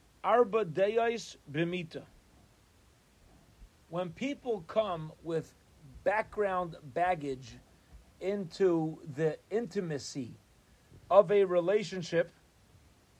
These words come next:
okay, so it's very hard for that ultimate bond to happen. The intimacy between a husband and wife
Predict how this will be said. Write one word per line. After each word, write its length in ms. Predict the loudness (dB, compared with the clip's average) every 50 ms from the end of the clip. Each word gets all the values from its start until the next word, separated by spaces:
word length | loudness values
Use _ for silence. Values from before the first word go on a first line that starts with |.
| -16 -10
okay, 340 | 0 2 2 2 2 0 -4 _ _ _ -20 _ _ -20 -20 -18 -18 -18 -20 _
so 720 | -18 -8 0 4 8 10 12 12 12 12 8 6 2 -2 -8 _ _ _ _ _ _ _ _ -6
it's 220 | -6 -6 -6 -4
very 380 | 2 6 6 6 6 6 2 2
hard 640 | 2 4 6 6 6 6 4 2 2 -2 -4 -12 -16
for 200 | -14 -8 -8 -6 -2
that 240 | 0 0 0 0 -4 _ _ _ _ _ _ _ _ _ _ _ _ _ 0
ultimate 680 | 4 4 4 4 2 -2 -4 -4 -4 -6 -6 -10 -4 4
bond 640 | 6 6 6 6 0 -2 -4 -6 -10 -12 -12 -14 -16 _ _ -4
to 120 | -2 0 2
happen. 360 | 2 2 0 0 -2 -8 -20 -20 _ _ _ _ _ _ _ _ _ -6
The 180 | -6 -2 -2
intimacy 480 | -2 -2 -2 -4 -6 -6 -6 -6 -6 -6
between 340 | -6 -6 -6 -6 -8 -6 -4
a 120 | -4 2
husband 360 | 2 2 2 2 -4 -6 -4
and 180 | -4 -6 -4 0
wife 500 | 2 4 4 4 2 -2 -10 -16 -20